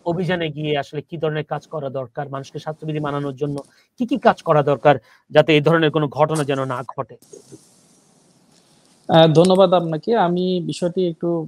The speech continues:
Speaker 2: আহ, সংক্ষিপ্তভাবে বলি। আহ, যেটি গত পাঁচই এপ্রিল, আহ, আমাদের সালথা উপজেলা যে প্রথম, আপনি জানেন যে দ্বিতীয় পর্যায়ে যখন, আহ, করোনার ঢেউ শুরু হলো, এরপরে কিন্তু পাঁচই এপ্রিল প্রথম কিন্তু আমাদের,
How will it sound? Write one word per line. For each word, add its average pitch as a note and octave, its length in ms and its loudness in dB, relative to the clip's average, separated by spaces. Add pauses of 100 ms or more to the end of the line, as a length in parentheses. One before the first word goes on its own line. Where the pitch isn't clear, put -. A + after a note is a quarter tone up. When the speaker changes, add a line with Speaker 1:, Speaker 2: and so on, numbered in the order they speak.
Speaker 2:
আহ, C#3 500 -8 (200)
সংক্ষিপ্তভাবে E3+ 800 2
বলি। C#3+ 340 2 (220)
আহ, C#3+ 300 -4
যেটি D#3 460 4 (560)
গত D3 440 4 (200)
পাঁচই D#3+ 360 4
এপ্রিল, D3 380 0
আহ, - 360 -14
আমাদের C3+ 680 -2
সালথা C3 340 0
উপজেলা C#3+ 520 2
যে C#3 140 -2
প্রথম, D#3+ 400 0
আপনি D3+ 240 0
জানেন D3+ 240 0
যে D3 80 0
দ্বিতীয় D3+ 360 2
পর্যায়ে D#3+ 460 6
যখন, D#3 420 0 (540)
আহ, C#3 140 0
করোনার D3 420 2
ঢেউ D3 220 2
শুরু D#3+ 280 4
হলো, B2+ 240 2
এরপরে C3+ 340 2
কিন্তু D#3+ 180 0
পাঁচই D3+ 320 2
এপ্রিল D#3+ 200 0
প্রথম E3+ 360 0
কিন্তু D#3+ 200 -2
আমাদের, C#3+ 360 0